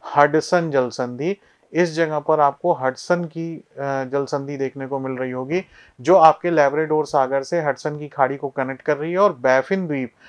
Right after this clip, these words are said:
और उंगवा पेनिनसुला को यहाँ पर अलग कर रही है। यहीं पर एक और बहुत महत्वपूर्ण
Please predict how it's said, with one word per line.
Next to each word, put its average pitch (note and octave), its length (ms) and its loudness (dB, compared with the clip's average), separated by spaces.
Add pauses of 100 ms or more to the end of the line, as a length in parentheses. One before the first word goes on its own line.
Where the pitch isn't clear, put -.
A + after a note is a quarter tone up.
(160)
और D#3 140 10
उंगवा D#3+ 460 2
पेनिनसुला D3 560 -2
को D#3 160 -4
यहाँ A#2+ 260 -6
पर G3 220 4 (240)
अलग C#3 220 4
कर B2 160 -2
रही A2+ 220 -8
है। A2 120 -10 (420)
यहीं F3+ 300 6
पर A#3+ 200 10
एक G3+ 300 4
और G#3 180 10
बहुत F#3+ 300 6
महत्वपूर्ण F3 520 0